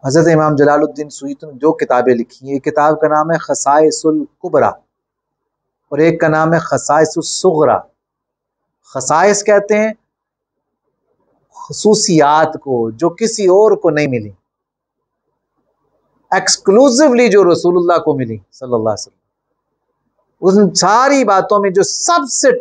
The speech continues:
top पर है ना, वो ज़ालिकल किताबुल ला रैब फीह,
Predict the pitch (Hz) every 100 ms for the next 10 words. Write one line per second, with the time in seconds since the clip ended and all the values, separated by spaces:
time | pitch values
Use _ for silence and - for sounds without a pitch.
0 | - 285 320 - - 233 180 175 165 165
1 | _ _ _ _ _ _ 123 147 - -
2 | _ - 135 156 135 131 123 104 117 113
3 | 107 107 95 98 _ _